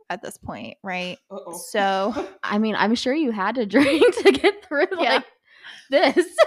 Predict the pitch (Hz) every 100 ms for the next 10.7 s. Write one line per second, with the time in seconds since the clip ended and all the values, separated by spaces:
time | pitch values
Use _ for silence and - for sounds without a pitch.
0 | 403 370 - - _ 247 349 330 285 311
1 | 330 320 _ _ - 403 392 269 190 196
2 | 247 311 - 180 190 240 285 294 - 403
3 | 294 - - _ _ _ _ - - 269
4 | 254 247 254 _ - _ _ _ _ 233
5 | 302 392 320 - 269 277 262 233 226 214
6 | 208 262 277 254 - - - 220 214 -
7 | 277 285 254 240 208 214 233 233 220 226
8 | - 208 208 208 - - 202 196 _ _
9 | _ _ - 208 - 233 220 208 208 208
10 | 202 196 - - - 254